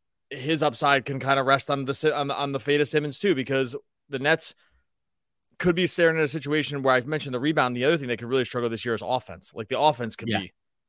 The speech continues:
Speaker 1: brutal to
Speaker 2: It could
Speaker 1: watch.
Speaker 2: be an
Speaker 1: I,
Speaker 2: overworld
Speaker 1: like, there,
Speaker 2: here.
Speaker 1: it, it, oh my God. I, it could, it really could be. I, like, there's a world, and it's not hard to see it, where this offense is a, is an absolute struggle bus.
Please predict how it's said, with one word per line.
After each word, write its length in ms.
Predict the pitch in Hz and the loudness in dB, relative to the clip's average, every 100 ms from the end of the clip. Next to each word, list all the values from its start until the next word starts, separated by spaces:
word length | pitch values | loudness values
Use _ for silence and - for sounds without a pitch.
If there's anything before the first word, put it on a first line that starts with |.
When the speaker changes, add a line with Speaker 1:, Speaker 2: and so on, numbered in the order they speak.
| _ _ - | _ _ -6
Speaker 1:
brutal 520 | 117 104 123 101 80 - _ | -6 -4 -4 -4 -8 -14 _
to 80 | - | -6
Speaker 2:
It 20 | |
could 0 | 98 | -4
Speaker 1:
watch. 220 | 95 107 | -4 -2
Speaker 2:
be 120 | 107 | -2
an 80 | 101 | 2
Speaker 1:
I, 120 | 131 | 2
Speaker 2:
overworld 140 | 98 | 2
Speaker 1:
like, 180 | 135 127 | 0 4
there, 220 | 151 156 - | 6 6 4
Speaker 2:
here. 80 | 156 | -2
Speaker 1:
it, 40 | 147 | -2
it, 80 | - - | -6 -4
oh 220 | - 147 113 | 6 8 8
my 100 | 107 | 4
God. 260 | 113 98 - | 2 2 -2
I, 120 | 131 127 | 0 2
it 160 | 147 | 2
could, 160 | 175 170 | 4 4
it 200 | 156 143 | 4 2
really 260 | 143 165 156 | 6 6 6
could 240 | 143 135 | 4 2
be. 180 | 107 95 - | 0 -4 -6
I, 100 | 104 - | -8 -2
like, 240 | 151 127 - - _ | -2 -2 -6 -20 _
there's 220 | 147 165 | 10 10
a 60 | 156 | 10
world, 360 | 147 160 139 123 | 10 10 10 6
and 80 | |
it's 140 | 117 104 | 0 0
not 180 | 135 139 | 2 4
hard 200 | 147 139 | 4 2
to 60 | |
see 220 | 135 147 120 | -2 -2 -2
it, 120 | - _ _ _ _ _ - | -4 _ _ _ _ _ -4
where 160 | 131 127 | 0 2
this 180 | 131 | 2
offense 440 | 131 127 123 110 110 | 4 2 2 -6 -6
is 100 | 104 | -8
a, 140 | 104 | -8
is 160 | - 107 | -8 -8
an 140 | 107 - | -8 -2
absolute 460 | 120 120 - 113 | 0 0 -2 -6
struggle 360 | 104 117 107 101 | -4 -4 -4 -4
bus. 380 | 90 82 - | -6 -8 -8